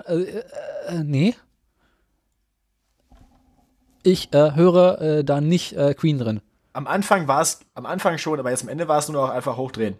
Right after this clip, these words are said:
Speaker 1: Ja.
Speaker 2: Ähm,
Speaker 1: Das ist nicht schön, du.
Speaker 2: Ja, aber was, was, was, was, was da halt so beeindruckend dran ist,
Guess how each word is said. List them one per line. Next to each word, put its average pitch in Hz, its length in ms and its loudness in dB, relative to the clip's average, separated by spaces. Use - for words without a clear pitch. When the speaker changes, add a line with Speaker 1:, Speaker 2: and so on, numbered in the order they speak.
Speaker 1:
Ja. 123 220 -2
Speaker 2:
Ähm, 127 420 0
Speaker 1:
Das - 200 -4
ist - 160 -2
nicht 107 240 4
schön, 135 480 2
du. 101 180 2
Speaker 2:
Ja, 139 400 2
aber 151 220 4
was, 175 180 0
was, 180 180 2
was, 185 300 0
was, 147 300 0
was 165 100 2
da 175 140 4
halt 190 220 4
so 156 420 0
beeindruckend 170 560 0
dran 123 160 4
ist, 175 240 -2